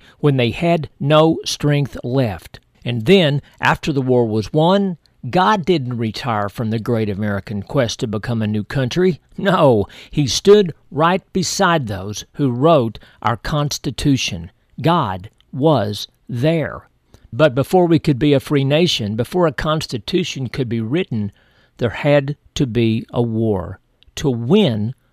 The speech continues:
our independence. And we would have never won that war if we did not have one great leader, George Washington. He was a man of great courage, an amazing strategist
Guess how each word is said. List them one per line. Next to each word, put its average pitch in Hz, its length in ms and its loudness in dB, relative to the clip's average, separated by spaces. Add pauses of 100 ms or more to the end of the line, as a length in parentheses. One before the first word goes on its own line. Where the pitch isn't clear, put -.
(140)
our 127 180 0
independence. 147 1000 -4 (360)
And 143 160 0
we 135 100 2
would 123 180 0
have 107 140 0
never 190 460 4
won 143 600 0
that 156 260 0 (120)
war 135 480 0 (320)
if - 220 -6
we 113 100 -4
did 147 340 0
not 175 260 2
have 110 360 -2
one 170 500 0 (260)
great 156 420 2 (260)
leader, 139 520 0 (340)
George 131 480 0 (220)
Washington. 113 720 -6 (480)
He 151 120 0
was 127 180 0
a 127 60 2
man 147 320 2
of 110 140 -6
great 123 260 0
courage, 117 580 0 (280)
an 151 100 2
amazing 170 540 4
strategist 165 880 2